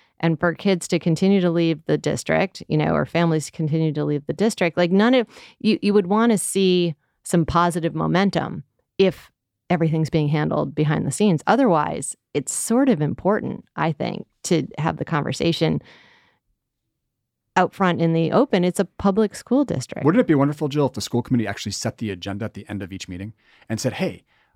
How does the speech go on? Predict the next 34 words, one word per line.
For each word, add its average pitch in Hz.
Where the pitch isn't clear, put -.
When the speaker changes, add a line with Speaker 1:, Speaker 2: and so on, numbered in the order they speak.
Speaker 2:
here 233
are 202
the 135
things 143
we 120
heard 127
tonight 104
and 98
in 98
previous 120
Speaker 1:
Yeah. 160
Speaker 2:
meetings. 107
Why 147
don't 220
we 139
set 170
the 120
agenda 104
together 101
for 101
the 101
next 107
meeting 101
publicly?" -
Speaker 1:
Right. 151
Speaker 2:
I -
would 185
love 170
to 147
hear 127
a 107
public 127
Speaker 1:
Right. 190
Speaker 2:
conversation 131